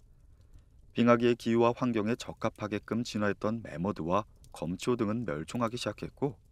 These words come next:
우리가 알고 있는 동식물이 지구상의 모습을 드러내거나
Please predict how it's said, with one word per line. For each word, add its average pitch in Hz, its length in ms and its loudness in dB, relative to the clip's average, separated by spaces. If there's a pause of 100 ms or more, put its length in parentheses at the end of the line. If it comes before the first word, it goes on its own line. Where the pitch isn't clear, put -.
(520)
우리가 143 220 4
알고 139 180 2
있는 139 220 2
동식물이 117 600 0 (300)
지구상의 104 520 0
모습을 104 440 -2
드러내거나 110 680 -2